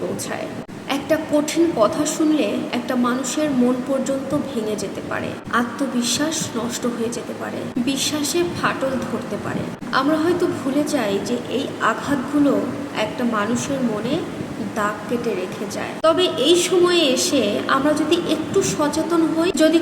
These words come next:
কথা বলার আগে একটুখানি ভাবি, তাহলে হয়তো অনেক কিছুই বদলে যেতে পারে।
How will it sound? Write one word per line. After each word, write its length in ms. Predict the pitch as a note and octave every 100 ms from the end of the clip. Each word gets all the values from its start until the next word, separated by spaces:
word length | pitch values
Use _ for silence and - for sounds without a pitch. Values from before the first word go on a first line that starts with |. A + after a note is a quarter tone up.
| D4+
কথা 280 | C4+ C4+
বলার 280 | D4+ E4 D#4+
আগে 480 | C#4 B3+ C4 G#3 G#3 - -
একটুখানি 680 | E4 - F#4+ - F4 F4 C#4 -
ভাবি, 320 | G3+ G3 A#3+ -
তাহলে 360 | D4+ D#4+ G#4
হয়তো 380 | G4+ G4 G#4+ G#4
অনেক 460 | C#4+ G#3+ A3+ B3+ C#4+ -
কিছুই 360 | D#4 - E4+ B3
বদলে 340 | G#3 G3+ A3+ A#3+
যেতে 240 | G#3+ - -
পারে। 180 | -